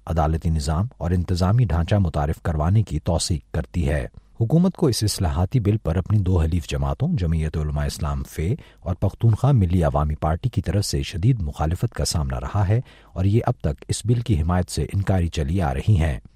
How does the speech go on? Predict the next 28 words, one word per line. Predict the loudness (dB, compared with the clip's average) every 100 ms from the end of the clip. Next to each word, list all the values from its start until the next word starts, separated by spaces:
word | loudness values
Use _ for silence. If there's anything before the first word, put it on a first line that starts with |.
| -4
لیکن | -2 0 2
ہفتے | 2 0 -2
کو | 2
ہی | 2 2
پاکستان | 0 0 0 0 0
پیپلز | 0 -2 -4 0
پارٹی | 0 0 0
اور | 0
پاکستان | -2 -4 -2 -2 0
تحریک | 0 -2 -2 -2
انصاف | -2 -2 -2
سمیت | -2 0 0 -2
دیگر | -2 -2
پارلیمانی | -2 -4 -2 -2 -2 -2
جماعتوں | -4 -2 -2 0 -2
اور | -2
قبائلی | -2 -2 0 -2
علاقوں | -2 -4 -2 -2
سے | -2
تعلق | -4 -4 -4 -6
رکھنے | -6 -4 -2
والے | 0 -2 -2
قانون | -4 -4 -4
سازوں | -4 -2 -2
کی | -2
مشاورت | -6 -4 -6 -6
بھی | -6 -8
ہوئی، | -2 -2